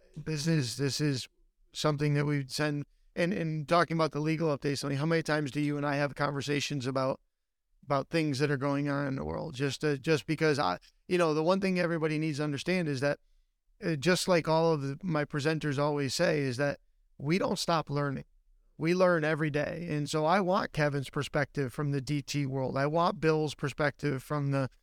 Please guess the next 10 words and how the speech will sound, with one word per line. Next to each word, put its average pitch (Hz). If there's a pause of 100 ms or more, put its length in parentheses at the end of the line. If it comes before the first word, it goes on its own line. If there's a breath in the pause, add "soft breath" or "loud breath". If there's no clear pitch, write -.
(240 soft breath)
force 156
or, 151
or 143
Paul 151
Taylor's 151
perspective 147
from 147
the 135
science 147
side. 135